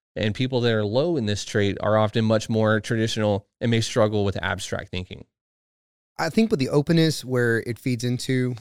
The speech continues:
Speaker 2: you know, another aspect to look into it is you, you question how things work.
Speaker 1: Mm, yeah.
Speaker 2: Not, not so much why, right? It's not a challenge.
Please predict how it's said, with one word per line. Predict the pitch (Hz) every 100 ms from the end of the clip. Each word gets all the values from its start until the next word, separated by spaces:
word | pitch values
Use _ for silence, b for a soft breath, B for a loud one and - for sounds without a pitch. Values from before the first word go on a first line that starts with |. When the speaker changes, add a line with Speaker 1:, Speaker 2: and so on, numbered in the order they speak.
| _
Speaker 2:
you | 123
know, | 117 -
another | 127 123
aspect | 113 117 - 120 -
to |
look | 120 127
into | 123 - 117
it | 110 _ _ _ _
is | 127 127 120 107 -
you, | 120 -
you | 135
question | 117 147 143 143
how | 113 123 120
things | - 104 92
work. | 76 62 - _ _
Speaker 1:
Mm, | 139 107
yeah. | 101 113
Speaker 2:
Not, | 92
not | 175 -
so | 240
much | 220 -
why, | 120 120 104 53 120 -
right? | 127
It's | 123 147
not | 143
a |
challenge. | - - 156 151 135 104 104 113